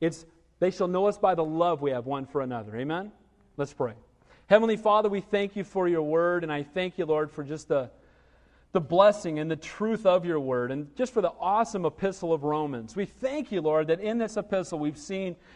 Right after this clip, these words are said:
doctrinal truth and things we're called to do, but also, Lord, the love that we are to have one for another, the passion we're to have for the lost, the passion we're to have for people. Lord, we know the only thing we're taking to heaven with us is people.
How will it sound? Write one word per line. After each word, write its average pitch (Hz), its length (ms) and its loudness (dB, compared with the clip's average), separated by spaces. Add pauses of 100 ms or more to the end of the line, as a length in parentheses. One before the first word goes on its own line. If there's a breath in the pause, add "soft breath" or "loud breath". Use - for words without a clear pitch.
(140 loud breath)
doctrinal 175 600 0
truth 185 480 0
and 143 100 -4
things 190 260 -2
we're 180 120 -2
called 170 340 0
to 165 100 -10
do, 147 280 -2
but 151 120 -2
also, 185 300 0
Lord, 151 340 0
the 135 120 -2
love 165 400 2
that 170 120 0
we 160 140 -4
are 156 140 0
to 147 160 -6
have 131 420 -6 (420 soft breath)
one 170 300 0
for 170 200 0
another, 139 320 -2
the 104 120 -2
passion 220 560 -2
we're 175 140 -2
to 165 80 0
have 170 320 -2
for 165 80 -6
the 151 100 0
lost, 143 640 -2 (380 soft breath)
the 165 80 0
passion 220 460 2
we're 185 100 -2
to 170 100 0
have 165 340 -6
for 139 120 -8
people. 131 500 -8 (500 soft breath)
Lord, 185 200 6
we 185 80 0
know 196 180 6
the 196 140 -2
only 208 260 2
thing 220 160 0
we're 196 80 0
taking 202 320 0
to 180 60 -6
heaven 165 340 0
with 143 160 -4
us 151 200 -2
is 147 180 -12
people. 135 420 -6